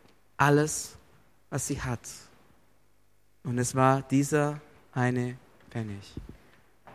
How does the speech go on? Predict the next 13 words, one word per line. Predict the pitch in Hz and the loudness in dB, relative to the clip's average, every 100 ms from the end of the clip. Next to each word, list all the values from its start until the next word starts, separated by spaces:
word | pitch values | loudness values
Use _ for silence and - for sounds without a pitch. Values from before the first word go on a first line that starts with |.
| - - _ _ _ _ _ _ _ | -20 -20 _ _ _ _ _ _ _
Und | 139 | 4
es | 156 | 4
ist | 185 | 4
so, | - 170 | 6 8
als | 156 151 | 8 6
ob | 156 147 | 2 0
Jesus | 156 160 160 151 | 4 4 4 0
diese | - 151 151 143 | -2 0 6 4
Frau | - 139 135 143 151 - - - | 4 0 2 2 0 -10 -20 -12
hervorhebt, | - 135 - 160 156 131 113 - - - - _ _ _ _ _ _ _ _ _ _ - | -6 -4 4 6 6 2 -4 -6 -20 -20 -20 _ _ _ _ _ _ _ _ _ _ 2
weil | 135 147 | 6 6
in | 160 160 - | 4 2 0
ihr | 180 196 160 165 180 | 4 6 6 6 2